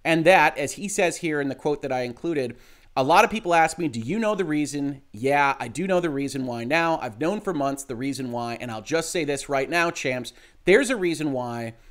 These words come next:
we're suing the heck out of them." Cursing somewhat limited. And "We're suing the heck out of them," as I referenced in this video, may or may not be just a reference to the ongoing arbitration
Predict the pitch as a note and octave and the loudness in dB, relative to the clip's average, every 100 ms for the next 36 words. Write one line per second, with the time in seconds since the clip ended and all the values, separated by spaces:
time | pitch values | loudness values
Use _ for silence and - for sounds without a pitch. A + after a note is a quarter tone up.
0 | - D3 D3 - F#3 F#3+ F3 E3 D#3 - | -12 -6 -4 -2 2 2 4 2 -2 -2
1 | A#2+ - A2+ G#2+ F#2+ F#2 D#2 - _ _ | -6 -6 -8 -8 -10 -16 -18 -20 _ _
2 | - _ _ _ - - C#3+ - B2+ A#2+ | -20 _ _ _ -10 -6 -4 -4 -6 -8
3 | A#2 - - A2+ G#2+ A2+ G#2+ G2+ F#2+ - | -12 -12 -10 -8 -10 -10 -10 -10 -12 -16
4 | - - - - E3 E3 C#4 E4 - C#4+ | -20 -20 -20 -2 2 2 0 -2 0 0
5 | C4+ A3+ A3 G3+ G3 F#3+ D#3+ C#3 C3 F3+ | 2 4 4 4 4 2 2 2 2 0
6 | F#3 E3 D3 C#3 C#3 F3+ F3+ E3 - - | 0 -4 -2 -2 -2 2 4 2 -2 -18
7 | - G3+ B3 C#4+ A#3 A3 G3+ F#3 C3 C#3 | -4 2 2 4 4 6 4 4 2 0
8 | - - - _ C3+ F3 F3 E3+ D3 E3 | -2 -10 -20 _ -4 0 2 0 0 0
9 | D#3+ - C#3+ A#2 C3+ C3+ D3+ - C#3+ A#2 | 0 0 -2 -2 -4 -4 -6 -6 -10 -8
10 | - C3+ D3 C#3+ C#3 C3+ C3 B2+ A#2 - | -4 0 0 0 0 0 -4 -4 -6 -4
11 | E3+ D#3 E3 D#3 | -4 -2 -4 -6